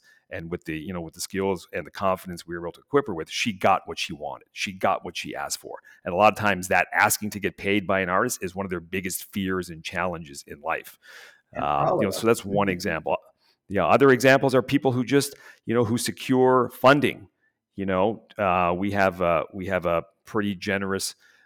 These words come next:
Speaker 1: um, uh, funding program for the arts and music in particular. So,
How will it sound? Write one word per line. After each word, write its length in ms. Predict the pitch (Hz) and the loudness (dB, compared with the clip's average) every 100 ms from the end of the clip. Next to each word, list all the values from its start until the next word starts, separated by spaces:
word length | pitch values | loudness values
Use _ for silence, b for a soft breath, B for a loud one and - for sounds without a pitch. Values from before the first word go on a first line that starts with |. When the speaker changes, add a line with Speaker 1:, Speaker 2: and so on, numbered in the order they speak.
| b 85 | b -2
Speaker 1:
um, 480 | 82 80 76 71 - - - _ _ - | 0 0 -4 -12 -16 -18 -18 _ _ -12
uh, 120 | - 71 | -8 -4
funding 360 | 110 98 101 | -2 -2 -2
program 600 | - 98 95 98 95 92 | 2 2 2 0 -2 -4
for 240 | - 92 80 | -8 -10 -8
the 120 | 80 | -4
arts 320 | 92 95 - | 0 0 0
and 80 | 87 | -8
music 300 | 90 90 - | -8 -8 -10
in 100 | 90 | -12
particular. 540 | 87 - 104 107 117 120 | -12 -8 -8 -4 -4 -4
So, 460 | - 87 80 78 | -2 0 0 -4